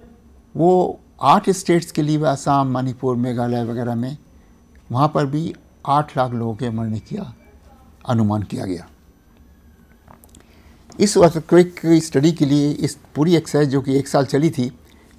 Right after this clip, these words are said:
I was very lucky that we had the participants, Assam state government, अरुणाचल प्रदेश, मणिपुर, मेघालय, सारी स्टेट्स,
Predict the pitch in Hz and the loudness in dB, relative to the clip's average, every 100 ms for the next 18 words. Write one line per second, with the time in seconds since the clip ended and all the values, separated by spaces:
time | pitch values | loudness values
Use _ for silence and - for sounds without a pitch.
0 | - 127 127 117 117 160 156 131 147 147 | -2 0 0 0 0 2 2 0 -4 -4
1 | 131 127 - 131 131 123 117 120 139 - | -4 -4 -6 -4 -4 -4 -2 0 0 -4
2 | 135 135 - 120 - 131 123 - 131 104 | -6 -6 -6 -8 -2 -2 -2 -6 -6 -4
3 | 127 123 127 - 127 131 123 123 120 120 | -4 -4 -6 -8 -6 -6 -6 -10 -8 -6
4 | 120 - 123 131 120 131 123 123 120 120 | -6 -6 -6 -6 -6 -6 -6 -8 -8 -6
5 | 123 117 - _ _ - 135 160 160 - | -6 -8 -20 _ _ -4 2 2 2 0
6 | 156 180 - | -2 -2 -6